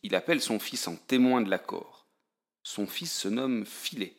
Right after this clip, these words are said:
Vous allez voir que ce moment est important pour la suite. Héraclès, bien décidé à réussir le travail sans pour autant se salir et se rabaisser à cet ouvrage,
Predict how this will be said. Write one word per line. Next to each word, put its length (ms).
Vous 180
allez 160
voir 560
que 100
ce 160
moment 360
est 160
important 420
pour 180
la 80
suite. 460
Héraclès, 800
bien 280
décidé 520
à 100
réussir 540
le 80
travail 520
sans 300
pour 220
autant 280
se 160
salir 480
et 60
se 160
rabaisser 580
à 60
cet 320
ouvrage, 600